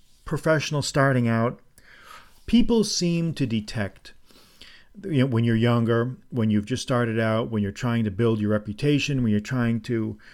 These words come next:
establish yourself. There are a lot of, uh, sons of bitches out there, frankly. And some of them really try to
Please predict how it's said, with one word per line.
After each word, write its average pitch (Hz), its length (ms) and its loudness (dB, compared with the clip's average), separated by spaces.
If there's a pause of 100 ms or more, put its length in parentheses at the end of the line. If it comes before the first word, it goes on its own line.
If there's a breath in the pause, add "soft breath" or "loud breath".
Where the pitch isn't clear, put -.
(300 loud breath)
establish 135 560 0
yourself. 123 520 -4 (960)
There 214 180 2
are 294 60 6
a 294 40 4
lot 285 220 2
of, 226 200 0
uh, 226 240 2 (380 loud breath)
sons 220 320 4
of 139 60 0
bitches 139 340 2
out 98 200 -2
there, 95 280 -8 (380)
frankly. 113 520 -2 (520 soft breath)
And 170 160 4
some 254 220 8
of 247 100 10
them 208 360 8
really 190 540 6
try 170 480 0
to 143 640 0